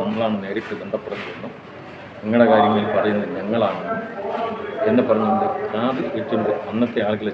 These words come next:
ചൂഷണം ചെയ്തു. അപ്പോൾ രണ്ട് കാര്യങ്ങൾ ഞാൻ പറഞ്ഞല്ലോ, ചൂഷണത്തിന് വിധേയമായിരുന്നു, വിധേയമാക്കാൻ വേണ്ടി ഭയങ്കരമായി ശ്രമം നടത്തി.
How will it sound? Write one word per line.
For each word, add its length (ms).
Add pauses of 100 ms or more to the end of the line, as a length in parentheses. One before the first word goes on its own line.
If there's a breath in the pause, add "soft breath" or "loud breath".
ചൂഷണം 360
ചെയ്തു. 160 (1040)
അപ്പോൾ 260
രണ്ട് 180
കാര്യങ്ങൾ 260
ഞാൻ 120
പറഞ്ഞല്ലോ, 320 (640)
ചൂഷണത്തിന് 540
വിധേയമായിരുന്നു, 720 (360)
വിധേയമാക്കാൻ 680
വേണ്ടി 200 (540)
ഭയങ്കരമായി 560
ശ്രമം 260
നടത്തി. 300